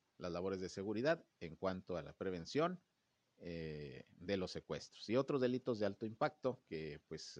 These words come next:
ya sabe usted, son, eh, una preocupación permanente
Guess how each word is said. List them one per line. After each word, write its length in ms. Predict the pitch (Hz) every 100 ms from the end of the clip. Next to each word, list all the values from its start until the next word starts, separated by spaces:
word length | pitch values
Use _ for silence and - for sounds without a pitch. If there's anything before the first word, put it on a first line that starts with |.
| 73
ya 120 | 87
sabe 200 | 87 87
usted, 260 | 80 - 90
son, 320 | - 90 90 _ _ _ _ _ _ -
eh, 600 | - 92 90 87 80 78 _ _ _ _ _ _ _ _ -
una 280 | 117 110 95
preocupación 480 | 92 92 90 117
permanente 680 | 107 92 85 92 92 90 82